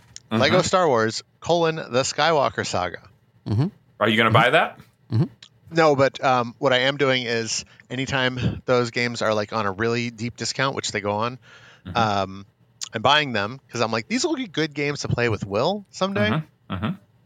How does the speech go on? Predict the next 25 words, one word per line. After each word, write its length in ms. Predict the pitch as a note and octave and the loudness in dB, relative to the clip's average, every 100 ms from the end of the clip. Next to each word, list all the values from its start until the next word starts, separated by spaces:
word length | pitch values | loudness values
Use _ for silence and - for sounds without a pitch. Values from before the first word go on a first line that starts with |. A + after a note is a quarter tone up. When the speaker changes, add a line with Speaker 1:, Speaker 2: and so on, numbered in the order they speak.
| _ - | _ -8
Speaker 2:
Assuming 340 | - E3+ D#3+ | -2 0 0
the 60 | C#3+ | -2
P 120 | D3+ | 0
S 120 | C#3 - | 0 2
five, 300 | C3+ C3 B2+ | 2 2 0
you 40 | |
know, 140 | B2+ G2+ | -2 0
lasts 360 | G2 G2+ - | -2 -4 -8
for, 140 | - G#2 | -6 -4
like, 240 | G2 - - _ _ | -4 -6 -20 _ _
whatever, 420 | G2+ F#2+ G2 G2+ - _ | -6 -4 -4 -6 -10 _
six, 460 | - A2 - - - | -12 -10 -10 -12 -10
seven 280 | - G#2 G#2 | -6 -4 -6
more 120 | G2+ | -6
years. 380 | G#2 A2+ - - _ _ _ _ _ - | -6 -8 -10 -16 _ _ _ _ _ -4
I'll 80 | A#2 | -2
be, 80 | |
like, 160 | G2+ G2 | 0 0
right 160 | G#2 G2+ | -2 -4
in 100 | G2+ | -8
that 180 | F#2+ | -10
wheelhouse. 380 | G#2 G#2+ A2+ C3 | -8 -8 -6 -6
So 260 | - G#2+ G2 - _ _ _ _ _ _ _ | -8 -10 -10 -16 _ _ _ _ _ _ _
I'm, 200 | G2 G2 - | -10 -10 -12
I'm 180 | G#2+ | -14